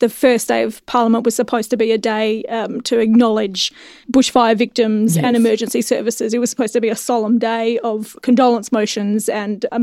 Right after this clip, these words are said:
Speaker 1: a mark of respect for, for all of those involved in that horror season, and yet we have the Nationals talking about themselves.
Speaker 2: Yes, and then, uh, but it's resolved by Michael McCormack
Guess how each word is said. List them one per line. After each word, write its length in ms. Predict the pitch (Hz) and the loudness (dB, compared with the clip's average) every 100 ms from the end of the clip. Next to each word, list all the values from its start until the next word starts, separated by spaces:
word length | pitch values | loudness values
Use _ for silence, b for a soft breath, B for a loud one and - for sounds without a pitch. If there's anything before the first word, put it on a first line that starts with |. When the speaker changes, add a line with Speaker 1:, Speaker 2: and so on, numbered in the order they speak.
| 233 | 0
Speaker 1:
a 80 | 240 | 2
mark 240 | 240 220 | 2 2
of 120 | 226 208 | -2 -4
respect 420 | 220 - - - | -4 -4 -4 -6
for, 240 | 226 214 | -4 -4
for 100 | - | -2
all 180 | 220 208 | 0 0
of 80 | 214 | 0
those 240 | 220 214 | -2 0
involved 500 | 226 233 240 233 208 B B B - | 0 0 0 0 -2 B B B 4
in 120 | 285 | 6
that 140 | 269 | 6
horror 380 | 233 262 240 233 - - | 4 4 2 0 -4 -4
season, 600 | - 269 240 220 226 - | 2 4 4 2 0 0
and 200 | 233 233 | 2 2
yet 320 | 220 - - B B B B _ | 2 -2 -8 B B B B _
we 80 | 226 | -4
have 100 | 220 | -2
the 80 | 233 | 0
Nationals 380 | 214 - 214 - | -2 -2 -4 -4
talking 240 | 226 - | -6 -4
about 180 | - - | -6 -6
themselves. 420 | - - - - | -8 -10 -8 -4
Speaker 2:
Yes, 380 | - - - - - | -4 -4 -8 -14 -6
and 160 | - 160 | -2 0
then, 340 | 151 139 139 - | 0 0 -2 -2
uh, 80 | 156 | -2
but 180 | 151 156 | 0 -2
it's 220 | 220 180 | -2 -2
resolved 500 | 160 180 175 160 - | 2 4 2 0 0
by 420 | 156 143 139 151 _ - | 0 2 0 -4 _ -4
Michael 280 | 160 143 139 | -2 -2 -2
McCormack 680 | 151 - 170 156 143 - | -2 -2 0 0 -2 -6